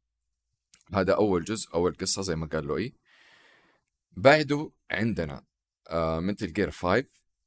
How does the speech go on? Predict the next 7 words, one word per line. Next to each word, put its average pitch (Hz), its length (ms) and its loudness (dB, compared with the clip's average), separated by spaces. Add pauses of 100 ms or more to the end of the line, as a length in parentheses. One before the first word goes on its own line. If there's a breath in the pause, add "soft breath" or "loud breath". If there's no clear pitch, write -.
(1000)
صح - 260 2
إذا 95 140 0
ماني 98 140 0
غلطان، 123 300 0
ولا 101 160 2
بيس 104 320 -2
ووكر؟ 92 460 -2